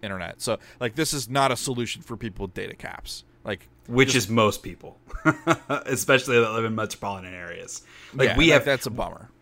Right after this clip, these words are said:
Speaker 2: we have a five hundred gig cap, and that is good in this area.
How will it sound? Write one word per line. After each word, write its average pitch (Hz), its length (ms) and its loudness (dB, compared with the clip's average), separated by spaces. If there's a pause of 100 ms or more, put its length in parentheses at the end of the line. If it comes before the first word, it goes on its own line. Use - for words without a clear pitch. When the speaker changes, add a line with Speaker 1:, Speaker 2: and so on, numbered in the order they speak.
(180)
Speaker 2:
we 147 140 8
have 170 100 10
a 139 80 4
five 131 240 8
hundred 110 200 0
gig 101 180 -4
cap, 92 300 -6 (360)
and 107 320 2
that 120 240 6
is 104 240 0
good 104 440 4 (480)
in 104 100 -6
this 95 180 -6
area. 78 380 -4